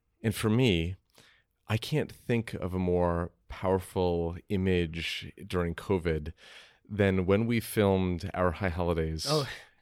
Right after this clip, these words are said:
Speaker 1: And a welcome that really showcased you opening the doors of the synagogue because it captured something essential about this place. Is you, your face, your heart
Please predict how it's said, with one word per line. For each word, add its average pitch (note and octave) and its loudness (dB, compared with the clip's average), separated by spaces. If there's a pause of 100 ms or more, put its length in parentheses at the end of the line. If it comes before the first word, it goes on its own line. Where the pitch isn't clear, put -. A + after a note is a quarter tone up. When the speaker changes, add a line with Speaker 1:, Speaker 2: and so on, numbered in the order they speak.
(160)
Speaker 1:
And G2 0
a G2 4
welcome G2 2 (360)
that A2 2
really C3+ 2
showcased A2 2
you B2+ 2
opening A2+ 0
the G2 0
doors F#2+ 4
of E2+ -6
the F#2 0
synagogue A2 0
because A2 -2
it A2+ -2
captured B2+ -6
something G2 0
essential G2+ 0
about F2 0
this - -8
place. - -6 (1040)
Is A2 2 (140)
you, A2 2 (340)
your A2 0
face, A2 0
your G#2+ 2
heart G#2+ -2